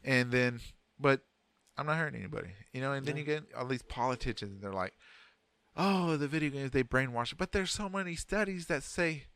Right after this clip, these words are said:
Speaker 1: that's not true.
Speaker 2: Ah.
Speaker 1: That's not true. Man, violent crime in the United States is on a, in a, on a downtrend for,
Speaker 2: Yeah.
Speaker 1: like, the last fifteen years or something like that.
Speaker 2: And most of it's already the people that been caught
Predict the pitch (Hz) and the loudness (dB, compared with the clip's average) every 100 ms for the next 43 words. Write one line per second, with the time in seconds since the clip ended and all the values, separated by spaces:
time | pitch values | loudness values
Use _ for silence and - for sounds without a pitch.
0 | _ _ _ - - - - 104 107 147 | _ _ _ 0 0 0 -2 -2 2 2
1 | 220 - 120 107 - _ _ - - 277 | 0 -4 -4 -6 -18 _ _ -4 -2 -2
2 | - - 151 196 208 233 220 - 147 156 | -2 2 2 2 0 0 0 -8 0 2
3 | 214 214 156 165 196 151 131 131 160 147 | 2 0 0 0 2 -4 -4 -2 -2 -2
4 | - 180 269 - _ - 294 254 254 196 | -4 -4 -4 -12 _ -6 0 4 4 2
5 | - 185 190 - - 180 175 190 247 285 | -2 -4 -4 -4 -4 0 4 6 6 4
6 | - 123 92 _ _ 113 185 190 196 185 | 0 -2 -4 _ _ 0 2 4 0 0
7 | 180 208 - _ _ _ _ - 214 - | -2 -2 -6 _ _ _ _ 0 0 0
8 | 202 202 202 285 202 113 - 113 95 - | -8 -8 -8 -8 -6 -4 -4 -6 -6 -2
9 | 117 123 175 202 139 131 - - _ - | -2 4 4 4 -2 -2 -4 -8 _ -4
10 | 139 143 147 143 131 123 - 160 - 127 | 4 8 8 6 4 0 0 -4 -2 -2
11 | 120 - 135 127 - - 170 - | -2 0 0 -2 -8 2 4 4